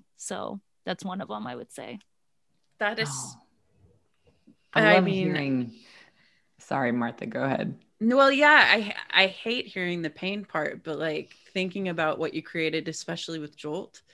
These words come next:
Speaker 2: like, there, that is a, the embodiment of those lessons from your mom, right?
Speaker 1: Yeah. I mean, my mom gave me all that, right? She, I just, yeah,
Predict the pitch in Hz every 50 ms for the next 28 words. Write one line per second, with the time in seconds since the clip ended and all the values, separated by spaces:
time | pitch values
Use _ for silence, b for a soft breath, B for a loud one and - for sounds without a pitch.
0 | b b b b b b b b b b - 190 - - - - _ _ _ _
1 | _ _ _ _ _ _ _ _ - 190 202 180 185 180 202 185 190 196 - 185
2 | 175 190 180 175 180 160 185 180 175 175 160 165 156 170 214 247 220 196 170 160
3 | 147 - - 180 170 160 160 151 - - - _ _ _ _ _ _ _ _ _
4 | _ _ _ - 175 - 175 175 170 175 175 180 180 - 196 190 185 185 175 -
5 | - - - 175 175 170 170 165 165 185 240 254 220 - - - - _ _ _
6 | _ _ _ _ _ _ _ _ _ _ _ - - 170 220 285 311 320 _ _
7 | _ _ _ _ _ _ _ _ _ _ _ - 202 214 262 320 339 285 196 -
8 | - _ _ _ _ _ _ - 196 208 214 214 214 208 208 214 214 196 180 185
9 | 196 208 208 190 151 - - 160 165 214 247 277 220 165 147 147 147 151 147 151
10 | 156 156 160 - - 160 147 _ _ _ _ _ _ _ _ _ _ _ _ _
11 | _ _ _ _ _ _ _ _ _ _ _ _ _ _ _ _ _ _ _ _
12 | _ - 202 214 190 220 - - - - 214 202 196 196 226 233 185